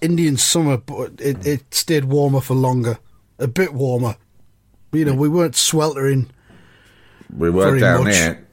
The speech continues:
Speaker 2: Some days
Speaker 1: Oh.
Speaker 2: in October, it's been like, you could not wear a jacket, you'd be boiling hot.
Speaker 1: Not wear a jacket? Hmm.
Speaker 2: Yeah, like,
Speaker 1: Okay.
Speaker 2: this is in, this is in October, not just September. September,
Speaker 1: Okay. Yeah, there was,
Speaker 2: I
Speaker 1: there
Speaker 2: mean,
Speaker 1: was a
Speaker 2: I,
Speaker 1: couple of days that were lovely,
Speaker 2: I went
Speaker 1: yeah.
Speaker 2: to West Ham in shorts and t-shirt just a few weeks ago.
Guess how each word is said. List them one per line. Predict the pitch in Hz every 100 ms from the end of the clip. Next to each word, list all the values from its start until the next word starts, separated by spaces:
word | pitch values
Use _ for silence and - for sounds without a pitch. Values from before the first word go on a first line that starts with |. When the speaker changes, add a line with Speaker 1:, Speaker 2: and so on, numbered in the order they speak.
| _
Speaker 2:
Some | - 113 107
days | 98 92 135
Speaker 1:
Oh. |
Speaker 2:
in | 98
October, | 90 - 104 95 87 76 78 -
it's | 78
been | - 90 80 82
like, | 80 78 - - _ _ 80
you | 80
could | - 101 82
not | 85 69
wear | 82 80
a |
jacket, | - 87 - - 71 -
you'd | 73
be | 69
boiling | 78 87 80 71 69
hot. | 67 65 - - _ _ - - 117
Speaker 1:
Not | 120
wear | 135 139
a | 101
jacket? | 131 - - 214 - - - -
Hmm. | 147 127 - - - _ _ -
Speaker 2:
Yeah, | 101 117
like, | 78 80 82
Speaker 1:
Okay. | - 135
Speaker 2:
this | 117
is | 92
in, | 85 85 - -
this | 110 127
is | 104
in | 98
October, | 82 - - 120 101 76
not | 80 -
just | 92 -
September. | - - 101 95 -
September, | 120 - 143 160 - 78 -
Speaker 1:
Okay. | 208
Yeah, | 196
there | 208
was, | 220 185
Speaker 2:
I | 117
Speaker 1:
there | 113
Speaker 2:
mean, | 185
Speaker 1:
was | 175
a | 147
Speaker 2:
I, |
Speaker 1:
couple | - 139 139
of | 127
days | 139 127
that | 117
were | 127
lovely, | 117 117
Speaker 2:
I | 156
went | 165 135
Speaker 1:
yeah. | 127
Speaker 2:
to | 120
West | 123 -
Ham | 139 143 117
in | 101
shorts | - 131 - -
and | 113
t-shirt | 113 160 165 104 -
just | 98 -
a |
few | - 107 104
weeks | 147 - -
ago. | 92